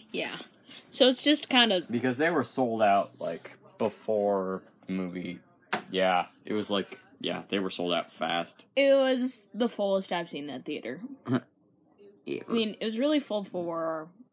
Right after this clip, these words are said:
Speaker 1: the Star Wars movie that came out, like, The Last Jedi.
Speaker 2: Yeah.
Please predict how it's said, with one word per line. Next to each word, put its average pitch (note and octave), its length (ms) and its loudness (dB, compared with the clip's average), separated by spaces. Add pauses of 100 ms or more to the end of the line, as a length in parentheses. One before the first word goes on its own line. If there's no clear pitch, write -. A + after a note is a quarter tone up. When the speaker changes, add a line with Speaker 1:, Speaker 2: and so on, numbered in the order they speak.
(120)
Speaker 1:
the F3+ 60 -12
Star G#3 340 0
Wars D#3+ 300 -6
movie E3 280 -6
that D#3 160 -6
came E3+ 240 -10
out, D#3+ 220 -8
like, E3 120 -10 (360)
The D#3+ 80 -8
Last D3+ 340 -6
Jedi. E3+ 420 -4 (160)
Speaker 2:
Yeah. F2+ 380 -4